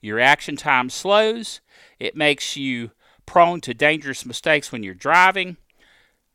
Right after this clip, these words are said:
So a shortest, shortest of sleep is responsible for a hundred thousand traffic accidents a year. So take some time to sleep.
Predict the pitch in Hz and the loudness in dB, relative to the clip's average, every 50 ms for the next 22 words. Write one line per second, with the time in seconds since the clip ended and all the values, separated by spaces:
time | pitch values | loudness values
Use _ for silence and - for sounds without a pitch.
0 | _ _ _ _ _ _ _ - - - 180 165 156 156 - 147 - - - 165 | _ _ _ _ _ _ _ -12 -4 0 2 2 2 2 0 -2 -6 -6 -4 -2
1 | 175 196 202 202 - - - _ 127 _ _ _ _ _ _ - - - 202 254 | -2 -2 -4 -4 -10 -12 -16 _ -20 _ _ _ _ _ _ -14 -8 -6 -6 -6
2 | - - 208 - - 233 247 285 277 254 - 175 160 - 175 165 - - 196 208 | -6 -8 -8 -8 -4 -2 -2 -2 -2 -6 -8 -10 -10 -10 -10 -10 -6 -2 0 0
3 | 247 254 - - 185 156 - - 139 120 117 - - 226 233 226 226 214 _ - | 0 -2 -4 -8 -14 -14 -8 -4 -4 -4 -4 -4 -6 -10 -8 -8 -12 -14 _ -4
4 | 214 214 226 214 202 196 190 - - 220 220 214 - 190 175 180 190 190 - - | -2 -2 -2 -4 -6 -10 -12 -6 -4 -4 -4 -4 -4 -10 -8 -6 -6 -6 -6 -8
5 | - 185 175 170 - - 160 147 156 190 254 254 - - _ _ _ _ _ _ | -10 -10 -10 -10 -12 -14 -14 -14 -12 -12 -12 -12 -12 -14 _ _ _ _ _ _
6 | _ _ _ _ _ _ _ _ - - - 214 220 220 208 - _ _ _ _ | _ _ _ _ _ _ _ _ -10 -2 0 2 2 2 0 -2 _ _ _ _
7 | _ _ _ _ _ _ _ _ _ _ _ _ _ _ _ _ - - 226 277 | _ _ _ _ _ _ _ _ _ _ _ _ _ _ _ _ -4 -4 -4 -4
8 | 269 - - 262 233 220 - - 208 196 196 190 156 131 - - - 175 175 131 | -4 -6 -12 -12 -10 -6 0 2 2 2 2 0 -4 -10 -12 -12 -10 -8 -8 -8
9 | - _ _ | -8 _ _